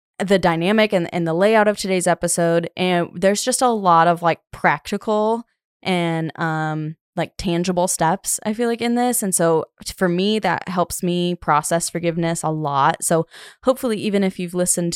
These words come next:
to fifty episodes on forgiveness, then maybe you'll find something in today's episode that you haven't heard before or that just really clicks with you in a different way. That's kind of our hope. So first things first, we're gonna start off with, um, seeking forgiveness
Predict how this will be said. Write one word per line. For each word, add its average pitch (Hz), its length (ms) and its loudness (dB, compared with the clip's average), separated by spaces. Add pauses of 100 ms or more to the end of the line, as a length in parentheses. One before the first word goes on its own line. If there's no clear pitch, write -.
to 170 240 0
fifty - 400 -2
episodes 160 640 -2
on 165 400 0
forgiveness, 165 720 -4 (360)
then 175 220 2
maybe 185 220 2
you'll 170 160 0
find 160 240 -4
something 151 420 -6 (100)
in 170 140 -4
today's 156 300 -4
episode 156 320 -4
that - 120 -8
you 156 120 -6
haven't 147 300 -2
heard 156 180 -4
before 156 480 -2 (400)
or 170 380 4
that 156 280 0
just 175 180 0
really 185 200 0
clicks 170 240 -6
with 160 160 -8
you 147 60 -8
in 143 60 -10
a 143 60 -10
different - 220 -10
way. - 260 -8
That's 180 220 0
kind 170 160 -4
of 165 100 -6
our 143 120 0
hope. - 360 -4
So 170 300 0 (920)
first 247 200 0
things 254 180 -2
first, 214 260 0
we're 202 60 -2
gonna 196 140 -2
start 170 220 2
off 165 160 2 (180)
with, 175 300 0 (340)
um, 165 260 0
seeking 226 580 -2
forgiveness 175 680 -2